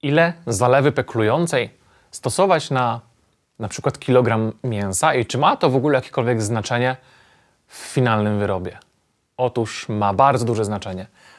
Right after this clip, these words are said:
w finalnym wyrobie. Im więcej dasz zalewy na kilogram mięsa, tym bardziej słony będzie wyrób.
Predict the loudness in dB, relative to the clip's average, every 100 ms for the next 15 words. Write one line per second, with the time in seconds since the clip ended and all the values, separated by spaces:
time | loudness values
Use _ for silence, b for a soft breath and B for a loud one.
0 | b -6 -4 -2 -4 -4 -4 -4 -4 -8
1 | -14 b b b b b b b b b
2 | b _ _ _ _ _ _ _ -4 -2
3 | 0 2 4 6 4 4 4 4 2 2
4 | -2 -8 -14 _ -6 -2 -2 -2 -8 -12
5 | -2 2 2 2 0 -4 -6 -4 -2 -4
6 | -2 -2 -2 -6 _ _ _ _ _ -12
7 | -4 -2 0 -2 0 0 0 0 -2 -2
8 | -4 -8 _